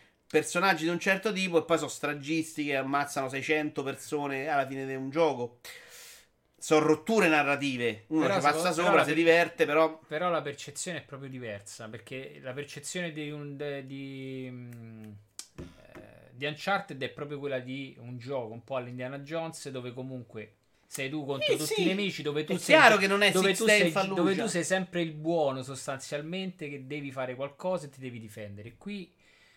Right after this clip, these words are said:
Speaker 2: eh,
Speaker 1: Però capisci che a livello
Speaker 2: qui
Speaker 1: narrativo
Speaker 2: devi
Speaker 1: c'è,
Speaker 2: schierarti
Speaker 1: anche
Speaker 2: e
Speaker 1: lì a livello narrativo c'è però una, una rottura, no?
Speaker 2: Allora, se
Speaker 1: Se tu sei un personaggio buono, non ammazzi seicento persone nella tua vita.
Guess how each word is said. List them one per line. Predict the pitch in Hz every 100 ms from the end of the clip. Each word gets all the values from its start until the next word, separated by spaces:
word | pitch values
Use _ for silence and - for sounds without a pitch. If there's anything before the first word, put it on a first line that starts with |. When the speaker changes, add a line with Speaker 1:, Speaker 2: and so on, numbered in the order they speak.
| _ _ _ -
Speaker 2:
eh, | 127 123
Speaker 1:
Però | 143 147
capisci | 123 127 135 120
che | 117
a |
livello | 117 120 117
Speaker 2:
qui | 113
Speaker 1:
narrativo | 113 -
Speaker 2:
devi | 165 160
Speaker 1:
c'è, | 139
Speaker 2:
schierarti | 147 160 143 117 - -
Speaker 1:
anche | 135 160 180
Speaker 2:
e | 165
Speaker 1:
lì | 160 160 143
a | 120
livello | 123 131 127 123
narrativo | 120 120 127 120
c'è | 117 117
però | 117 117 117
una, | 117 117 113 113 -
una | 117 120
rottura, | 120 123 135 123
no? | 120 135
Speaker 2:
Allora, | 151 139 123
se | 151
Speaker 1:
Se | 143
tu | 190 180
sei | 170
un | 165
personaggio | 165 160 151 151 151 151
buono, | 147 151 147 135 127 127 123 - _ _
non | 143 156
ammazzi | 135 160 190 - 147
seicento | 143 139 147 139 139
persone | 131 - 143 135
nella | 135 135
tua | 131
vita. | 131 127 117 110 107